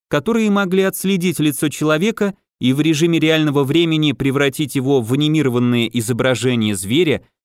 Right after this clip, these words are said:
или другого человека с таким же выражением лица. Нам даже в голову не приходило называть это искусственным интеллектом.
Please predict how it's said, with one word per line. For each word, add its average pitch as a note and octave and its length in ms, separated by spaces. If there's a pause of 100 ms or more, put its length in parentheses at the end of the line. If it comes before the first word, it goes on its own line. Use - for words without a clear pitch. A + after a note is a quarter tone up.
(140)
или G#2+ 160
другого A2+ 460
человека D#3+ 560
с - 80
таким A#2 340
же G2+ 100
выражением G#2 640
лица. G2 440 (840)
Нам G#2 240
даже A#2+ 280
в B2+ 80
голову E3+ 400
не C3+ 120
приходило B2+ 640
называть B2 540
это A2 260
искусственным G2 640
интеллектом. A2 640